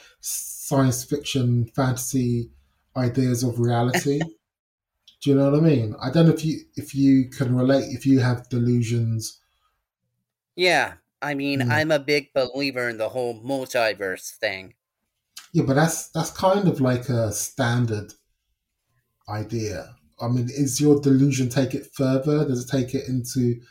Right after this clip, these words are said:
Speaker 1: a more terrifying side of it?
Speaker 2: I, uh, I get interesting alters coming from, um,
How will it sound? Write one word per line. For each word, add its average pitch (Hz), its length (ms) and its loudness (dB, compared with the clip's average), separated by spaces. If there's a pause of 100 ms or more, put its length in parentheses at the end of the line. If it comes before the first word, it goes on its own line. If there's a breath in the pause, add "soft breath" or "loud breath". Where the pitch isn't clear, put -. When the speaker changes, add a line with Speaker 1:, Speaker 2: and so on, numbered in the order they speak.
(320 soft breath)
Speaker 1:
a 131 60 -2
more 120 260 0
terrifying 120 880 0
side 120 360 -4
of 123 140 -2
it? 147 140 -2 (3500)
Speaker 2:
I, 175 440 -2
uh, 147 440 -2 (760 soft breath)
I 143 100 -2
get 160 280 -2
interesting 160 600 0
alters 151 680 0
coming 127 420 -4
from, 120 480 -4
um, 113 440 -8